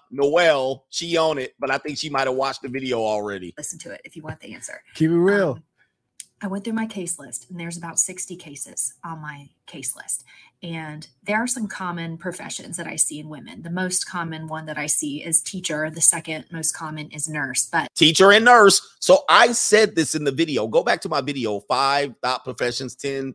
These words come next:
Speaker 1: thought professions, ten professions that we'll avoid in women. And my top two is teacher. I think flight attendant might have been number two. I said teacher, flight attendant, nurse. Those were the top three.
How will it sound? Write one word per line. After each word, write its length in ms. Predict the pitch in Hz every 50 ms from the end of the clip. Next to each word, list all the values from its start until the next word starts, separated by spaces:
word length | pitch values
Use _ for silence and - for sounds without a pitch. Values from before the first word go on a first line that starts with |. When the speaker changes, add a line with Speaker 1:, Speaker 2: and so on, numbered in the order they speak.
| _ _ _ _ -
Speaker 1:
thought 180 | 127 131 127 -
professions, 400 | 131 113 - 123 113 113 113 -
ten 340 | - 151 151 151 139 123 _ _ _ _
professions 480 | 139 131 104 147 139 135 - 135 127 107
that 100 | 123 117
we'll 160 | 123 120 117
avoid 280 | 110 127 131 139 139 139
in 100 | 135 131
women. 300 | 131 123 123 123 123 - _ _ _ _ -
And 140 | 151 151 151
my 220 | 147 139 139 135
top 400 | 123 - - 196 185 208 - -
two 260 | - 170 156 151 143 -
is 200 | 143 131 - -
teacher. 440 | - - 190 190 147 - 139 127 - - -
I 60 | 135
think 200 | - 160 139 -
flight 220 | - 135 139 131
attendant 320 | 120 101 - 117 110 104 104
might 140 | 104 104
have 100 | 101 98
been 160 | 92 98 98 101
number 200 | 101 95 95 92
two. 300 | - 123 107 87 78 - _ _ _ _ _ _ _ -
I 80 | 131 147
said 340 | - - 143 123 120 104 -
teacher, 540 | - 196 196 185 - 180 175 185 185 175 - - -
flight 200 | 139 147 147 147
attendant, 360 | 143 - 151 139 135 123 -
nurse. 300 | 123 117 104 87 - -
Those 220 | - 127 143 147 143
were 60 | 143
the 80 | 139
top 260 | 117 135 127 120 123 -
three. 280 | 117 110 101 82 67